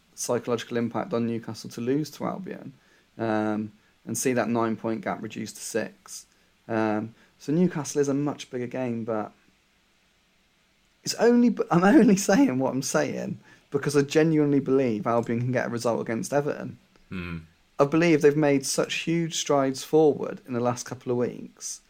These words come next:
Speaker 1: that I think they can match anyone at the minute. Um,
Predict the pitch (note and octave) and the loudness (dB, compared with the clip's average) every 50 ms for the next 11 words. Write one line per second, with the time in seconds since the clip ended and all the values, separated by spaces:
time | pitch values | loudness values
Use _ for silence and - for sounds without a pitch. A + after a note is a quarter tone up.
0 | _ _ _ _ _ C3+ B2 C#3 C#3 - F3 D3 C3 D3+ D3+ - D3+ C#3+ C3+ - | _ _ _ _ _ 2 2 2 2 2 0 2 2 -2 -2 0 0 0 0 0
1 | - - C#3+ D#3+ G3 B3 A3 C#3+ - - - C2+ - - - - - - - _ | 0 -2 0 2 2 2 2 0 0 -2 -4 -6 -6 -6 -8 -10 -12 -12 -16 _
2 | _ _ _ _ _ _ _ _ _ _ _ _ _ _ _ _ _ _ _ - | _ _ _ _ _ _ _ _ _ _ _ _ _ _ _ _ _ _ _ -4
3 | C3 C3+ C3+ B2+ B2+ B2+ B2 B2+ B2+ C3 B2+ B2+ | -2 0 2 2 2 2 0 0 0 0 -2 -2